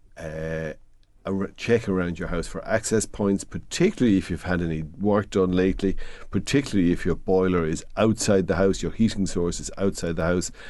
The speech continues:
because we always say they come in through pipework. So do have a good look around and seal around the outside of the house.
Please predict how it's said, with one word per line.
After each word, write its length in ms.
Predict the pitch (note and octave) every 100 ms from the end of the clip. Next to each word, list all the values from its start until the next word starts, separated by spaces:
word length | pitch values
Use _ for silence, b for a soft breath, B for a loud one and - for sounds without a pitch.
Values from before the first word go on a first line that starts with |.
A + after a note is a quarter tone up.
| B
because 200 | - A2+
we 120 | G2+ A#2+
always 300 | B2 G2+ -
say 140 | F2
they 100 | D#2+
come 260 | - G2 F2+
in 140 | D#2+
through 200 | - F2
pipework. 500 | - D#2+ - C2+ -
So 240 | - E2 - B B B -
do 220 | C3 C#3+
have 100 | A#2
a 20 |
good 180 | E2+ F#2
look 180 | E2 -
around 220 | D#2+ E2
and 100 | D2+
seal 340 | - - G2+ F#2
around 220 | F2+ E2+
the 100 | E2+
outside 240 | E2+ E2
of 60 | D#2+
the 100 | D#2+
house. 340 | F2 E2+ -